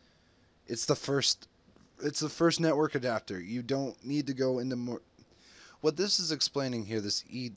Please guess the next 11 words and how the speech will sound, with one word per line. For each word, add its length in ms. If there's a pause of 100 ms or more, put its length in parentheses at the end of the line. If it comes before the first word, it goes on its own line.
(220)
E 140
N 280 (160)
crap, 300 (380)
<coughs> 100 (1500)
This 140
whole 160
new 140
naming 300
scheme, 440
apparently, 640
for, 500